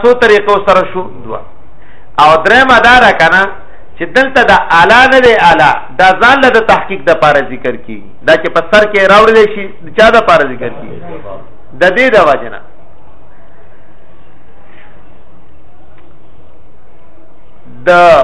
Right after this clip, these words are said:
قسم، د قسم مقابله چې په کومو لفظونو سره کیږي، نو د اعلی مقابله هم په هغه لفظونو سره کیږي. ته وایه.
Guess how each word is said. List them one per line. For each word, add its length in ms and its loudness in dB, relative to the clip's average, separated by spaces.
قسم، 380 2
د 20 2
قسم 380 2
مقابله 540 4
چې 160 0
په 120 -2
کومو 260 2
لفظونو 400 0
سره 160 4
کیږي، 320 -2
نو 80 0
د 100 2
اعلی 180 4
مقابله 380 4
هم 100 0
په 80 4
هغه 160 4
لفظونو 420 -4
سره 160 -6
کیږي. 360 -12
ته 80 -10
وایه. 260 -10